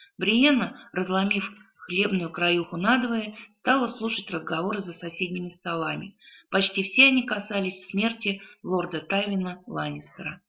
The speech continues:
«Говорят, его родной сын убил», — сказал мужчина по виду сапожник. «Злобный карлик».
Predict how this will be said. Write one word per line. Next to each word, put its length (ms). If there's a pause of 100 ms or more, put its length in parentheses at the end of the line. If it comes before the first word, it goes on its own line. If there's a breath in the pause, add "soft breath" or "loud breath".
(420 loud breath)
«Говорят, 420
его 160
родной 300
сын 260
убил», — 320 (160 soft breath)
сказал 320
мужчина 440
по 140
виду 240
сапожник. 640 (300)
«Злобный 460
карлик». 560